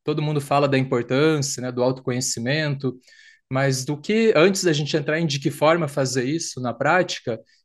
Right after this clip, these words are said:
eu queria, Mari, por favor, que você contasse pra gente qual que é o conceito, né, a questão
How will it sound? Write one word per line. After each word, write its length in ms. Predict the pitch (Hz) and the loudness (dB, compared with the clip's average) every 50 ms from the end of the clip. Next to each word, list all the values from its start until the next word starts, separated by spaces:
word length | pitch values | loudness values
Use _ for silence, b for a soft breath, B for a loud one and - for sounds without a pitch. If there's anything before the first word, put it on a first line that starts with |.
| _ - | _ -4
eu 80 | 139 | -4
queria, 320 | 135 - 156 160 185 196 185 | -2 -2 0 2 2 4 4
Mari, 280 | 165 156 147 139 135 | 4 2 2 2 0
por 100 | 135 - | -2 -4
favor, 300 | - - 156 143 151 156 | -6 -4 -2 -2 -2 -4
que 100 | 165 - | -4 -6
você 240 | 165 156 - - 165 | -6 -4 -4 -4 -4
contasse 420 | - 160 151 143 156 151 143 - | -4 -4 -2 0 0 0 0 -2
pra 120 | - 156 147 | -2 -2 0
gente 420 | 135 147 160 165 - - 175 - _ | 0 0 -2 -2 -4 -6 -8 -10 _
qual 160 | - 185 196 | 0 0 2
que 80 | 196 233 | 4 2
é 40 | 214 | 2
o 40 | |
conceito, 760 | 202 196 202 208 190 190 - - - 165 165 165 165 - 131 | 2 2 2 2 2 0 -2 -2 0 0 0 0 -2 -4 -6
né, 320 | 120 123 123 127 123 120 117 - | -4 -4 -4 -4 -4 -6 -8 -10
a 100 | - - | -12 -10
questão 540 | - 131 127 - - - 139 143 135 135 - | -8 -6 -6 -4 -4 -4 -4 -2 -4 -6 -8